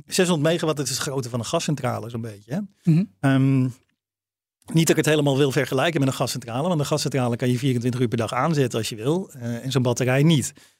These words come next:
Speaker 1: En je noemde het al een vieruursbatterij. Het betekent dat die een, eh, energieinhoud van vierentwintighonderd megawatt heeft. Dus op vol vermogen van zeshonderd megawatt kan die vier uur lang,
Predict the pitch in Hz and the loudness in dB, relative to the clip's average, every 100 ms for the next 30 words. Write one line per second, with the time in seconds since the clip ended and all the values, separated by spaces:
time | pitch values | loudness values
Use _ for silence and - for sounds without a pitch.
0 | _ 156 180 156 147 127 135 123 147 135 | _ 0 2 4 4 2 2 2 2 2
1 | 139 170 160 160 160 156 160 202 151 127 | 2 2 2 2 2 2 2 0 -2 -2
2 | 135 131 127 131 120 123 123 123 120 127 | -2 -2 -2 -6 -4 -6 -6 -6 -10 -6
3 | 139 131 120 135 170 156 139 123 - 123 | 0 0 0 -2 2 2 2 0 -2 -2
4 | 147 135 131 123 123 117 117 156 170 160 | 0 2 2 0 0 -2 0 0 2 2
5 | 143 143 170 - - _ _ _ - 127 | 2 2 0 -4 -14 _ _ _ -4 -2
6 | 135 - 190 170 147 156 139 123 123 117 | -2 2 4 4 2 2 2 0 -4 -4
7 | 107 139 139 120 117 139 156 156 147 143 | -2 -2 -2 -4 -2 -2 0 0 -2 -2
8 | 123 123 - 160 139 135 131 131 131 | -4 -2 2 4 4 4 4 2 0